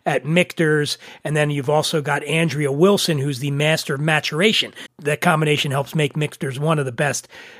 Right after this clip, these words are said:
whiskeys in America. About a hundred bucks for a bottle of this. And it's one of the best ryes. It's got layers of sweetness and spice, and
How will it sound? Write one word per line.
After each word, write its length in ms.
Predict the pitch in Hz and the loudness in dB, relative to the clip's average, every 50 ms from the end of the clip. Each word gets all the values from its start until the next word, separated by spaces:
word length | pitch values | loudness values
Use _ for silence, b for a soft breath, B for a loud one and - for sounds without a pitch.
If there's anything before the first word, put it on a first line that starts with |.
| B B | B B
whiskeys 480 | 156 170 170 - - 147 143 135 - | 0 2 2 2 0 -2 -6 -6 -4
in 300 | - 180 196 190 170 143 - | -2 0 0 0 0 -2 -6
America. 1080 | - 135 123 135 160 202 240 247 226 208 185 - - 180 170 165 160 156 156 151 - _ _ _ - | -10 -10 -6 0 2 4 6 6 6 4 2 2 2 2 4 4 2 2 0 -2 -4 _ _ _ -14
About 120 | - 277 | -10 -10
a 40 | 208 | -6
hundred 420 | - - 196 220 196 190 185 - | 0 2 4 4 4 4 2 2
bucks 320 | - - 175 190 208 - - | 2 4 4 4 2 0 -4
for 140 | - 185 170 | -2 -2 -2
a 60 | 147 | 0
bottle 440 | 123 170 160 160 170 175 180 185 185 | 0 0 0 2 2 2 2 2 0
of 100 | 175 160 | 0 0
this. 540 | 175 180 185 190 - - - - - - - b b b b b b b b b b _ | 0 0 2 0 0 -2 -2 -2 -4 -6 -10 b b b b b b b b b b _
And 600 | - 165 165 165 160 160 160 160 160 156 156 160 | -4 -2 0 2 2 2 2 0 0 0 -2 -4
it's 580 | - - - - - - - - - - - - | -6 -8 -10 -12 -18 -20 -20 -20 -18 -16 -14 -12
one 120 | 294 277 | -8 -4
of 60 | 269 247 | 0 0
the 80 | 226 | 0
best 320 | 180 143 185 185 - - - | 2 2 2 2 2 -2 -4
ryes. 460 | - 143 143 143 156 165 170 165 156 | -2 0 0 2 2 2 2 2 0
It's 180 | 160 147 - | -2 -4 -4
got 240 | - - - - - | -4 -4 -6 -6 -6
layers 480 | 143 139 139 160 180 185 180 175 156 120 | -8 -4 0 4 4 6 4 4 2 -2
of 100 | 107 - | -4 -4
sweetness 640 | - - - - 233 247 240 - 175 151 - - - | -2 -2 2 4 4 4 4 2 -2 -4 -4 -4 -6
and 100 | - - | -6 -6
spice, 720 | - - - - - - - - 233 202 - - - - | -6 -4 -4 -4 0 2 4 4 4 4 0 -2 -2 -4
and 160 | - - | -8 -12